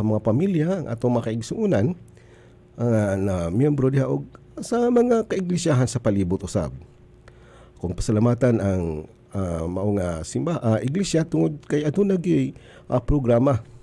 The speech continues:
sa pagtabang sa atong mga recovering drug dependents, labi na sa ilahang mga ah, bisan ginagmay lang ang mga panginahanglanon.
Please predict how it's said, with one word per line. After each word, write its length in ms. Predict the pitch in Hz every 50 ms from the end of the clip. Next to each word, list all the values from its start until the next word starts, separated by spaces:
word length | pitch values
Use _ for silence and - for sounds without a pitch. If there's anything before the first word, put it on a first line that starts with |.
| - - -
sa 160 | - - -
pagtabang 720 | 98 - 101 90 87 - 131 156 160 123 104 120 156 185 - - - - - - - - -
sa 160 | - 113 117
atong 240 | 113 117 101 101 98
mga 160 | 95 95 104
recovering 400 | - 139 143 143 139 143 131 117
drug 160 | 113 110 104
dependents, 640 | 120 113 - 180 170 123 104 104 110 113 - - 113
labi 240 | - 92 90 98 95
na 160 | 92 92 90
sa 80 | - 92
ilahang 400 | 95 90 92 92 98 104 92 87
mga 400 | 87 87 90 95 98 107 110 - - - - - - - - - - - -
ah, 460 | 110 110 107 98 95 90 90 82 82 - - - - - -
bisan 300 | - 180 190 202 190 190
ginagmay 400 | 170 143 156 151 147 120 110 101
lang 160 | 90 92 90 87
ang 120 | 87 82 82
mga 120 | 85 82
panginahanglanon. 840 | - 82 85 80 78 76 80 87 82 82 85 98 113 104 85 78